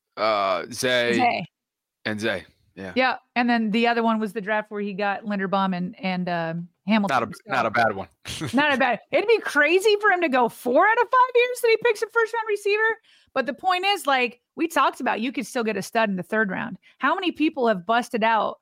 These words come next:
Speaker 2: in the sec-, from the second round? Like, now the Ravens don't have a track record of that, but they also didn't have a track record of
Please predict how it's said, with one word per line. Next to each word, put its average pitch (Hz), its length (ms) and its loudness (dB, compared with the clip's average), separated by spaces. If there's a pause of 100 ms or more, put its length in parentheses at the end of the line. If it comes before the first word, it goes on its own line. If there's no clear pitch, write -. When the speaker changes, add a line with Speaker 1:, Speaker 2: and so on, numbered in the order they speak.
(420)
Speaker 2:
in 226 180 2
the 190 60 -2
sec-, 233 320 -2
from 220 200 0
the 185 60 -2
second 240 340 -4
round? 185 360 -8 (320)
Like, 202 400 -2 (220)
now 208 240 0
the 196 100 -4
Ravens 247 260 2
don't 247 160 0
have 226 140 2
a 220 40 -2
track 208 300 -4
record 202 260 -4
of 180 80 -6
that, 185 280 -2 (400)
but 226 100 2
they 226 120 2
also 254 240 0
didn't 254 120 -2
have 247 120 2
a 233 60 2
track 233 280 0
record 226 340 0 (100)
of 208 360 0